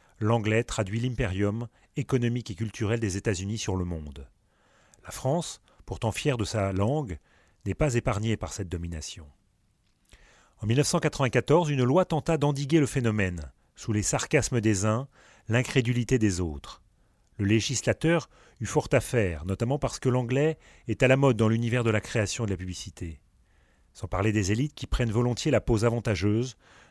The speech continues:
de citoyens du monde, pratiquant le globish, ce jargon vaguement anglo-saxon qui offense la langue de Shakespeare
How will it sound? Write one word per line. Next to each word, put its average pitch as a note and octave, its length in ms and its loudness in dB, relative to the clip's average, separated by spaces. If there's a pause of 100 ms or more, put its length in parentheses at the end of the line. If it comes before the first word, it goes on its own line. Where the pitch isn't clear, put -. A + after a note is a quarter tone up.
de G2+ 80 -4
citoyens C3 420 2
du G#2+ 120 0
monde, G2+ 420 -2 (420)
pratiquant - 420 -2
le A#2 100 6
globish, G#2+ 680 0 (460)
ce - 160 -4
jargon A2+ 440 0
vaguement B2 360 2
anglo-saxon A2+ 720 -2 (380)
qui - 180 0
offense C3 420 2
la A#2 100 2
langue A#2+ 220 2
de A2+ 60 2
Shakespeare G#2+ 760 -4